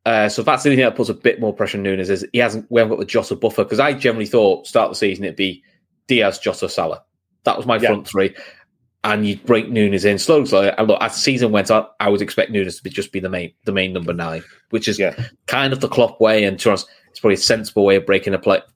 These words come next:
Speaker 1: breaking a player in. It doesn't have that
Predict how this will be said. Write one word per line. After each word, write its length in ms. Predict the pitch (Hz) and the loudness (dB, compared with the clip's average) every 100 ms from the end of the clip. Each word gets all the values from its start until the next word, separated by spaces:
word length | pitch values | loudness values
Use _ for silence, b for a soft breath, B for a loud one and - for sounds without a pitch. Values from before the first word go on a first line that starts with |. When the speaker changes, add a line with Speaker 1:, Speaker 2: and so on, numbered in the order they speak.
| _ _ | _ _
Speaker 1:
breaking 220 | - 104 98 | 0 0 0
a 60 | |
player 320 | 95 98 101 | 2 4 6
in. 180 | 117 160 b b b b _ _ _ _ _ _ _ | 4 0 b b b b _ _ _ _ _ _ _
It 100 | 135 | 0
doesn't 180 | 143 - | 0 2
have 180 | 120 120 | -2 0
that 200 | 110 | -2